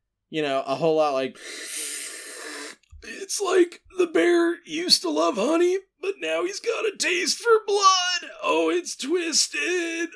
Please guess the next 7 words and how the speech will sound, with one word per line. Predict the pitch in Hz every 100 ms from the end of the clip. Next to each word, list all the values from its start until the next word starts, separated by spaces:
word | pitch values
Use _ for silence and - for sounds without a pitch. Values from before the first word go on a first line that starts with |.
| -
Ugh. | 277 285 285 285 254 240 196 185 165 127 - _
Like, | 196 170 165 - - _ _ _ _ _ _ _ _ _ _ _ _ -
it | 330
looks | 320 240
like | 240 165
shit, | - 135 131 131 _ _ -
folks. | 165 147 139 - -